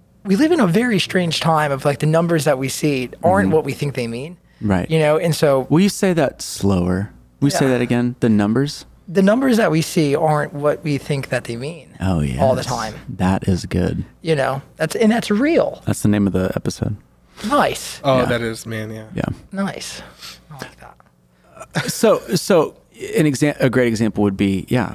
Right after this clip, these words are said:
Speaker 2: being able to sell out Madison Square Gardens without a lot of s-, monthly listeners from Spotify. And I doubt anybody that goes to those Fish shows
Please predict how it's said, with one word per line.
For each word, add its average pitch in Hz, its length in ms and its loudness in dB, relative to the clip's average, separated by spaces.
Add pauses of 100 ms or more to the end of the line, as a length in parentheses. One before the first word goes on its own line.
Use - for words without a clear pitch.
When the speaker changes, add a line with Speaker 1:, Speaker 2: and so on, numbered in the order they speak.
Speaker 2:
being 104 220 4
able 98 180 2
to 95 60 -2
sell 101 240 0
out 92 120 -2
Madison 95 400 0
Square 95 180 -2
Gardens 95 520 -2
without 107 480 0
a 113 60 0
lot 98 200 0
of 92 240 -6 (120)
s-, - 500 -12
monthly 107 420 2
listeners 95 540 0
from - 180 -4
Spotify. 92 760 -4 (440)
And 135 140 2
I 131 80 2
doubt 127 420 0 (360)
anybody 123 380 4
that 107 200 0
goes 110 280 2
to - 100 -6
those 101 200 0
Fish 110 220 0
shows 95 400 0